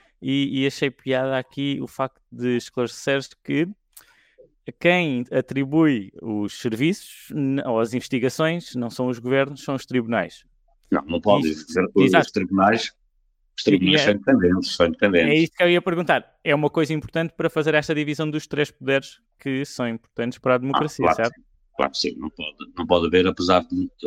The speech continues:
Speaker 2: isto basicamente é assim, a gente pode não concordar, eh, com determinadas coisas,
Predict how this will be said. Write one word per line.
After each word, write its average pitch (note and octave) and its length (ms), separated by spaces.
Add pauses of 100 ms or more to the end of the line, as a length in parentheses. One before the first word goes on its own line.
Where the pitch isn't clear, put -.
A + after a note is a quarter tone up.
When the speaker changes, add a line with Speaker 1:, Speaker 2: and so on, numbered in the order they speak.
(520)
Speaker 2:
isto - 260
basicamente F#2 560
é - 60
assim, - 260
a - 40
gente G2 280
pode G#2+ 180
não A2+ 140
concordar, G2+ 760 (680)
eh, G2 180
com G2+ 420
determinadas F#2 640
coisas, - 520